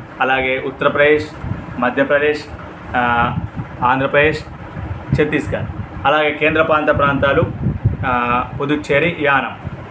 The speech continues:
ఓకే, నెక్స్ట్ ఈ ఐదు రాష్ట్రాలు. మరొక ప్రశ్న ఏంటంటే,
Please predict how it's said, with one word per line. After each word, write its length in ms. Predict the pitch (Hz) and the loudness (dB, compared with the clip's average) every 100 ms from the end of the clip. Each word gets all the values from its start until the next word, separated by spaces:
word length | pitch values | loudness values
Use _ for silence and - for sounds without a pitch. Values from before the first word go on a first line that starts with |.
| - - - | -14 -14 0
ఓకే, 260 | 131 - 98 - - - - - | 2 2 -6 -10 -14 -14 -6 0
నెక్స్ట్ 480 | 151 - 175 156 147 123 - - - - | 0 2 4 4 4 -2 -14 -16 -10 0
ఈ 60 | 139 | 2
ఐదు 220 | 147 160 | 4 4
రాష్ట్రాలు. 420 | 151 143 131 107 - - - - - | 2 0 0 0 -4 -12 -6 -2 0
మరొక 300 | 147 175 180 | 2 2 4
ప్రశ్న 260 | 170 160 160 | 2 2 2
ఏంటంటే, 580 | 151 139 143 170 190 | 2 2 2 4 2